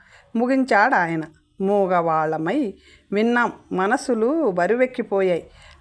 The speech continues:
ఆయన వెళ్ళిపోయినా ఎవ్వరూ మాట్లాడుకోలే. పది రోజులు గడిచాయి. ఒక ట్రాన్స్‌పోర్ట్ ఆఫీస్ నుంచి మినీ ట్రంక్ మీద ఓ పెద్ద అట్టపెట్టె వచ్చింది. సందేహం లేదు, నాన్న పేరే, అడ్రస్ మాదే.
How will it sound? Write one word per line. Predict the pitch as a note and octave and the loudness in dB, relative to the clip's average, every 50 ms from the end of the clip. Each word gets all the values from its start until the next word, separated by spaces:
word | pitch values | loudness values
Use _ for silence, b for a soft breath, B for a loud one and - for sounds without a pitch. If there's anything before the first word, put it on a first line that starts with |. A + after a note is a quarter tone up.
| - F#3 | 2 4
ఆయన | G3+ G#3 G#3 G#3 G3+ G3 F#3 | 6 6 6 4 2 0 0
వెళ్ళిపోయినా | F3+ F3+ F3+ F#3+ G3+ G#3+ - B3 B3 A#3+ A#3 A#3 A#3+ B3+ B3 | 0 0 0 0 -2 0 2 2 4 4 2 2 0 0 0
ఎవ్వరూ | G#3+ G3 F#3+ F#3 F#3 F#3 F#3 F#3 F#3 F#3 F#3 F#3+ B3+ F#4+ - - - | 2 0 0 0 0 -4 -2 0 2 2 2 2 0 -4 -4 -6 -4
మాట్లాడుకోలే. | G3 F#3+ F3 F3+ G3 A#3 - A#3 A3+ A#3 A#3 A#3+ - A#3+ A3+ A3+ A3+ A3+ A3+ A3+ A3+ A3 G#3+ G3 - - - - _ b b b b b b b b b b - B3+ | -2 0 2 0 0 0 2 2 2 4 2 2 -2 0 0 2 2 2 2 0 2 2 2 0 0 -2 -16 -20 _ b b b b b b b b b b 4 4
పది | C4 C4+ C4+ | 6 6 8
రోజులు | B3+ B3 B3+ C#4 D#4+ D#4 C#4+ | 6 6 4 4 2 0 0
గడిచాయి. | B3 A#3 A3+ A3+ - A3+ A3 F#3+ - - - A3+ | 0 0 -2 0 -2 -2 -2 -2 -4 -6 -6 -2
ఒక | A3+ A#3 A#3 | -2 0 0
ట్రాన్స్‌పోర్ట్ | A3+ A#3 - A3 G#3 A3 A#3 A3+ - - C#4 C4+ C4+ C4+ C4+ A#3+ | 0 0 2 0 2 2 0 -4 -6 0 0 0 0 0 -4 -6
ఆఫీస్ | G3+ G3+ G3 G#3 G#3 A#3+ A#3 A3+ - A#3 | 0 2 2 2 2 0 -6 -6 -6 -4
నుంచి | G#3+ G#3+ G#3+ G#3 - D4+ E4+ E4 b b b b b b b - | -4 -4 -4 -4 -4 -6 -6 -6 b b b b b b b -4
మినీ | G#3 A#3+ C4 C#4 D#4+ E4+ | -2 0 2 2 2 2
ట్రంక్ | E4+ - A#3+ A3+ G#3+ G#3+ G#3+ G#3+ | 0 -2 -2 -2 -2 -2 -4 -4
మీద | G#3 A3 C4+ E4 E4 | -4 -2 -2 0 -2
ఓ | B3 - - G#3 A3 A3+ A3 | -2 -2 -2 -2 0 0 0
పెద్ద | A3 G#3+ G3 F#3 F#3 F#3+ B3 | -2 -2 -4 -4 -2 0 2
అట్టపెట్టె | B3 G#3+ G3 - - G#3+ G#3+ - A3 A3 - G3+ | 4 4 2 0 -4 -4 -2 -2 -6 -2 -2 -2
వచ్చింది. | F3+ F3+ F3+ - - F#3 F3 E3 E3+ - b b b b b _ - | -2 -2 -6 -6 -6 -4 -4 -4 -4 -8 b b b b b _ 0
సందేహం | A#3+ A#3+ A#3+ A3+ G#3+ G3+ E3+ F#3 E3 E3 | 0 0 2 0 0 0 0 -2 -2 -2
లేదు, | D#3+ E3 E3 D#3 - - | -2 -2 -4 -4 -4 -4
నాన్న | D#3 F3 F#3 G3+ G#3+ A3 A3+ | -2 -2 0 0 0 0 -2
పేరే, | G#3 G#3+ G3 F3 F3+ F3+ F3+ E3+ - - F3 | -2 -2 -2 -2 -2 -2 -2 -4 -4 -6 -6
అడ్రస్ | F3 F3+ F3 G3 A3+ B3+ - - | -6 -6 -4 -2 -4 -4 -2 -4
మాదే. | G3+ E3+ D#3+ D#3+ E3 E3 - | -4 -4 -4 -4 -6 -8 -10